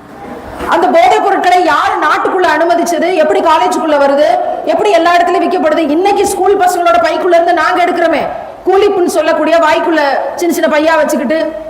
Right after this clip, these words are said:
எங்க பார்த்தாலும் கூலிப்புகள் பெட்டி கடைகள் வரைக்கும் சாதாரணமா கிடைக்குது. எப்படி கிடைக்குது, யாரால கிடைக்குது, இதை ஏன் யாரும் தடுக்கல அப்படிங்கிற விஷயத்துக்கு இன்னைக்கு உத்தரவாதம் இல்ல.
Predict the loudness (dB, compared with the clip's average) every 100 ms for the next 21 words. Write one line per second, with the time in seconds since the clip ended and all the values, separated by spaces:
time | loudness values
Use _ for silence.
0 | -4 0 2 2 2 2 0 2 2 2
1 | 2 2 2 0 2 2 2 2 0 -2
2 | -2 0 0 0 0 -2 -2 -2 -2 -4
3 | -4 -10 -12 -4 0 0 0 0 0 -2
4 | -2 0 0 2 0 0 0 -2 0 0
5 | 2 2 2 0 0 0 0 0 0 0
6 | 0 -2 -2 0 0 2 0 0 -2 -2
7 | -2 -2 -2 -4 -2 0 2 2 0 2
8 | 2 0